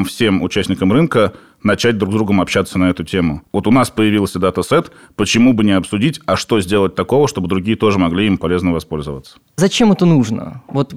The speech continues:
Speaker 2: по-хорошему, для чего мы это делали бы, как крупные операторы данных? Ну, например, ком-, группа В Т Б или группа Альфа выкладывает данные.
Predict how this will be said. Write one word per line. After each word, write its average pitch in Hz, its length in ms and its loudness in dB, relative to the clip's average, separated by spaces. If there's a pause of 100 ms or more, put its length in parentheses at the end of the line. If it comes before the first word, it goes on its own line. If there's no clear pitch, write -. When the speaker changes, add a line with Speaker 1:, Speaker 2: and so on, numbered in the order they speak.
Speaker 2:
по-хорошему, 135 760 2
для 131 180 -4
чего 175 280 0
мы 135 180 2
это 113 640 -2
делали 127 520 2
бы, 190 400 2 (320)
как - 240 -6
крупные 156 320 0
операторы 127 440 -2
данных? - 500 -6 (140)
Ну, 180 100 0
например, 117 760 0 (180)
ком-, 113 560 -6
группа 123 240 -4
В 113 100 -2
Т 127 160 -4
Б 147 500 0
или 104 260 -6
группа 120 460 -2
Альфа 139 400 -4
выкладывает 123 840 -4
данные. 120 480 -4